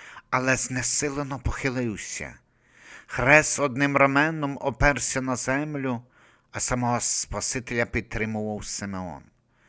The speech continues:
Жінки й дівчата, коли побачили Спасителя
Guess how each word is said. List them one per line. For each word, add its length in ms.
Жінки 420
й 40
дівчата, 800
коли 220
побачили 720
Спасителя 1000